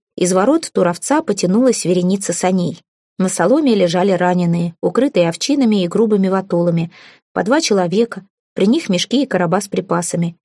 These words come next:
Бережатый шёл рядом с санями, ведя лошадь. Возглавлял шествие Коловей.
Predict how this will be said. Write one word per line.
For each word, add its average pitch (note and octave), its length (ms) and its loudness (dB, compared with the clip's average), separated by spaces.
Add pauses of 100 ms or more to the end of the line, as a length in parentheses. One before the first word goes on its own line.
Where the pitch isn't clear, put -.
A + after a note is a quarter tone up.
(240)
Бережатый A#3+ 640 2
шёл C#4 320 0
рядом G3+ 300 0
с F#3+ 80 -6
санями, A3+ 580 0
ведя F#3 300 -2
лошадь. F3 440 -4 (540)
Возглавлял F#3+ 600 2
шествие G3+ 440 0
Коловей. F#3+ 540 -2